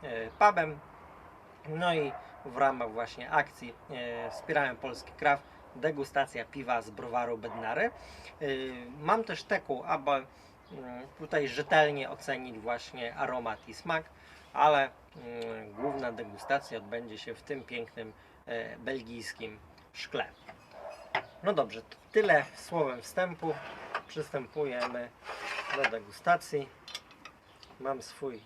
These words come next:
niezawodny otwieracz. <clears throat> Delikatne syknięcie, ale już, yy, od razu jakieś pierwsze aromaty doszły. Jest lekki wiaterek, więc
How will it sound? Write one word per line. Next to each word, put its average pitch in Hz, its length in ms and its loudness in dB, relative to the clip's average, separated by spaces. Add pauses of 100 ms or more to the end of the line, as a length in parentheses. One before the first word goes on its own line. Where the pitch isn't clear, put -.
niezawodny 123 640 -2
otwieracz. 175 640 2 (1500)
<clears throat> 254 80 8 (420)
Delikatne 151 540 4
syknięcie, 156 640 2 (840)
ale 147 260 2
już, - 480 -4
yy, 147 1040 -4
od 147 120 -2
razu 151 460 4 (500)
jakieś 139 300 -6
pierwsze 151 400 0
aromaty 135 380 0
doszły. 127 340 -6
Jest 160 180 -6
lekki 160 300 -4
wiaterek, 139 480 2 (540)
więc 131 300 -10